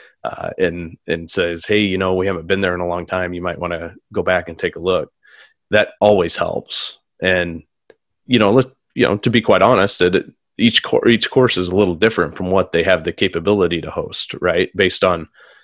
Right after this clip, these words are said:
length of the golf course, um, you know, facilities and things like that that are there. You know, you, maybe can't take a state amateur to a course that's tips out at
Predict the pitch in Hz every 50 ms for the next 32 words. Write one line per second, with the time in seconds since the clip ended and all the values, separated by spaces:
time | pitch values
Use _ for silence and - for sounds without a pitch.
0 | _ _ _ _ _ _ - 95 104 110 104 95 98 95 92 92 87 92 90 92
1 | 90 - - 92 90 87 90 87 - - - - - - 90 87 - - - -
2 | - _ - 73 90 85 85 - - - - - 98 92 87 90 82 90 87 -
3 | 90 82 - 95 90 82 90 85 82 - 90 90 85 85 - 95 85 85 82 80
4 | - 90 87 87 85 85 85 - _ _ _ _ _ _ _ - - 95 87 90
5 | 90 87 90 90 82 - - _ _ _ - - _ - 92 101 104 101 98 92
6 | - - 107 104 - - - 110 95 87 87 87 - - - 98 92 87 90 95
7 | 98 98 90 87 85 87 87 82 - - 92 76 82 - - - 90 85 82 -
8 | - - - 87 85 82 - - - - - - - - _ - 107 90 - -
9 | 90 90 87 85 85 -